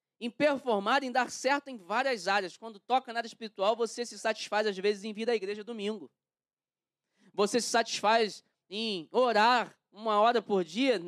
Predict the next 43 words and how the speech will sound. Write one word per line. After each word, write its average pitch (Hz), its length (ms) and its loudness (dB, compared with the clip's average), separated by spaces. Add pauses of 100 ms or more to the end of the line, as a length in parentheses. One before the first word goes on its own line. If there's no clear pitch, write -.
uma 202 100 -2
hora 233 180 6
que 240 80 0
eu 202 60 2
digo 254 220 -4
não 240 100 0
é 247 40 2
uma 277 260 4
hora, 247 200 4
sessenta 233 360 -4
minutos, 214 400 -2
é 240 40 0
um 294 100 -2
momento 254 500 2
no 214 100 -4
dia, 226 340 0 (220)
ler 269 220 2
a 247 80 4
Bíblia 254 320 0
ali, 240 180 0
ler 262 160 2
um 285 100 0
capítulo, 240 540 0
ler, 262 500 2
quem 269 140 2
lembra 285 300 4
aí 285 80 2
da 269 100 2
caixinha 269 360 2
de 277 100 0
promessa, 247 580 4
né? 285 180 4 (220)
Vou 277 140 2
tirar 285 260 0
minha 294 160 0
caixinha 277 360 -2
de 269 80 -6
prom-, 247 180 -4 (220)
minha, 262 180 -2
meu 277 120 2
versículo 262 500 0
aqui 247 240 0
hoje. 254 420 4